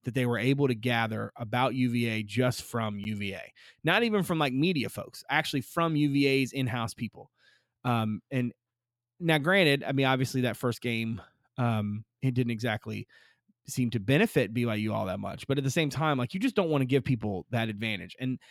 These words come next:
I am not one of these people who believes that coaches should be as paranoid as they are. Um, you know, there's no reason that you can't let us in there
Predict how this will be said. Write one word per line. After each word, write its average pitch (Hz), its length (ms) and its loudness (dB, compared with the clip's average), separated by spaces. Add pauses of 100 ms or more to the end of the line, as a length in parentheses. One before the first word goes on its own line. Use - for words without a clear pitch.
(360)
I 190 140 6
am 202 120 2
not 165 220 2
one 160 80 4
of 151 60 2
these 143 120 0
people 131 280 0
who 127 80 4
believes 120 420 2
that 113 120 -4
coaches 117 300 0
should 110 160 -6
be 117 140 -2
as 113 100 -6
paranoid 127 420 0
as 117 120 0
they 120 80 0
are. 127 400 4 (160)
Um, 110 420 -2 (140)
you 127 100 -2
know, 120 140 0
there's 135 200 2
no 151 120 0
reason 110 560 -4 (140)
that 120 140 -4
you 120 80 -4
can't 113 300 -6
let 120 180 -2
us 113 260 -2
in 123 180 -2
there 117 280 -2